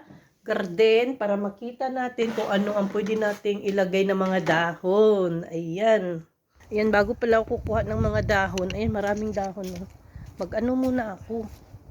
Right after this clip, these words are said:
Bu-, bisbisan ko tong aking malunggay. Ayan. Ganyan dito magbisbis. So, dapat nakalubog sila.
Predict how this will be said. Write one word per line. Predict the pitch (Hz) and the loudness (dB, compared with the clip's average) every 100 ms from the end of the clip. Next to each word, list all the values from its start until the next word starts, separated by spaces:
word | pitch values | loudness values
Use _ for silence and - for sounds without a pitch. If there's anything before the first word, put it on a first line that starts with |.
| - - - _ - - 180 | -20 -20 -20 _ -20 -14 -6
Bu-, | 220 233 | -2 -2
bisbisan | 196 214 214 233 - 240 | -2 -6 -4 -4 -2 -2
ko | 233 | -4
tong | - 220 | -8 -6
aking | 214 - 214 | -6 -6 -2
malunggay. | 202 196 190 180 147 165 160 - - _ _ _ _ - - - | -2 0 -2 -4 -4 -4 -6 -10 -18 _ _ _ _ -20 -20 -14
Ayan. | 170 160 160 160 _ _ _ _ _ _ - - - - - - - - - - - - - - - - - - - - - - - - - - - - - | -12 -10 -10 -14 _ _ _ _ _ _ -20 -20 -20 -20 -20 -20 -20 -20 -20 -20 -20 -20 -20 -20 -20 -20 -20 -20 -20 -20 -20 -20 -20 -20 -20 -20 -20 -20 -14
Ganyan | - 202 220 214 | -4 0 0 0
dito | 214 - 202 | -2 -4 -2
magbisbis. | 190 156 190 - 185 185 185 | -4 -2 -4 -4 -8 -6 -6
So, | 165 | -4
dapat | 175 - 196 175 | -4 -4 -10 -10
nakalubog | 160 165 165 160 170 160 | -10 -8 -6 -6 -6 -10
sila. | - 165 | -12 -12